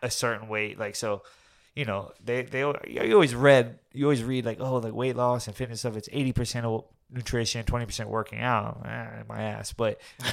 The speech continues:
you know, <laughs> once I, like, tried that myself and, like, really, like, dialed in, um, I mean, shit, that was, like, the best I looked and the best I felt.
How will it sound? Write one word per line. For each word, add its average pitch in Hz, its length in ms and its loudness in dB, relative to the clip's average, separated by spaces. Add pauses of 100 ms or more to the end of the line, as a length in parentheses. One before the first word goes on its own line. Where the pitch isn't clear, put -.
(140)
you 139 100 -2
know, 123 320 4
<laughs> - 40 -10
once 139 320 2
I, 135 120 6
like, 117 340 2 (540)
tried 127 640 4
that 127 260 4
myself 127 680 4
and, 117 120 -6
like, 110 180 -2
really, 127 640 0
like, 110 220 -4
dialed 117 400 4
in, 123 220 -2 (560)
um, 110 380 2
I 117 100 -6
mean, 113 160 -6 (160)
shit, 113 340 -8
that 110 100 -2
was, 117 120 -4
like, 90 120 -18
the - 80 -16
best 110 320 -2
I 110 80 2
looked 113 260 0
and 101 100 -10
the 98 60 -8
best 104 300 -4
I 98 80 -8
felt. 110 440 2